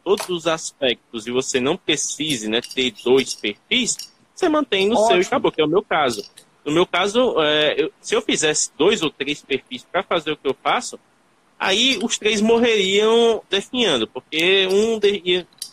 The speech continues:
Speaker 1: ia deixar de alimentar, né? Minha
Speaker 2: Você
Speaker 1: coisa é mais
Speaker 2: dedica
Speaker 1: geral.
Speaker 2: mais um do que no outro, isso, isso é
Speaker 1: No
Speaker 2: verdade.
Speaker 1: seu caso,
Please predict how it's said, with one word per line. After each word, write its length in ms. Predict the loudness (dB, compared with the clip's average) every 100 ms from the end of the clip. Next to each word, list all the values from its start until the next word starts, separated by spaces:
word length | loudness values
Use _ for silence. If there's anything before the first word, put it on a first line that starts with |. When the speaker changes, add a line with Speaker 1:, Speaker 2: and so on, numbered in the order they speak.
| -14 -4
Speaker 1:
ia 80 |
deixar 240 | -2 0 0
de 60 |
alimentar, 500 | 0 0 -2 -2 -2
né? 120 | 0 0
Minha 160 | 2
Speaker 2:
Você 80 | 2
Speaker 1:
coisa 140 | 4
é 20 | 2
mais 100 | 2
Speaker 2:
dedica 240 | 2 2
Speaker 1:
geral. 160 | 2 4
Speaker 2:
mais 220 | 2 -2
um 280 | -6 -4 -6
do 60 | -8
que 100 | -8
no 180 | -8 -6
outro, 460 | -4 -6 -6 -10
isso, 320 | -12 -12 -14
isso 140 | -14 -10
é 20 |
Speaker 1:
No 60 | 0
Speaker 2:
verdade. 240 | 2 2
Speaker 1:
seu 160 | 2 -2
caso, 680 | 0 0 2 0 0 -2